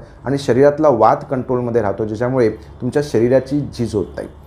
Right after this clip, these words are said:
बऱ्याच जणांना हा प्रॉब्लेम असतो, हाडांमध्ये झीज होणे, गुडघेदुखी होणे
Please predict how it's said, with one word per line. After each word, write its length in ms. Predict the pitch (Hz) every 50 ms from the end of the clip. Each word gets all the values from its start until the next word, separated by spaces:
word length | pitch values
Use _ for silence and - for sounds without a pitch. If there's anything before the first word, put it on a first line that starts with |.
| - - - -
बऱ्याच 220 | 110 117 143 156
जणांना 340 | 147 147 139 143 135 143 139
हा 140 | 131 131 139
प्रॉब्लेम 460 | 139 - 113 104 104 117 123 117 110
असतो, 440 | 95 - - - 123 110 107 - - -
हाडांमध्ये 500 | - - 101 107 117 117 117 113 117 117
झीज 260 | 95 101 117 120 113
होणे, 240 | 113 101 101 104 104
गुडघेदुखी 520 | 95 104 104 101 113 117 110 110 107 117
होणे 200 | 104 95 90 92